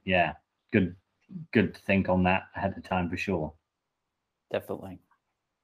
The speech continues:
Speaker 1: Uh, sort of, you know, ra-, rounding out, let, let's go to our old friend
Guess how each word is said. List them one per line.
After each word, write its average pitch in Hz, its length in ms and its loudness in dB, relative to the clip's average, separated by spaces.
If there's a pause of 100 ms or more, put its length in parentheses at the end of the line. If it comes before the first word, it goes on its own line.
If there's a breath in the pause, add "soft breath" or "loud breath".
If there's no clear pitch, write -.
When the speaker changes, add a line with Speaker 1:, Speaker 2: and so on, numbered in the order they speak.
(1080 loud breath)
Speaker 1:
Uh, 113 400 12
sort 135 180 2
of, 117 180 4 (120)
you 160 140 8
know, 120 240 12
ra-, 147 340 12
rounding 147 380 12
out, 156 400 12
let, 131 300 0
let's 127 220 0
go 131 180 8
to 123 100 4
our 117 140 12
old 123 260 8
friend 113 300 6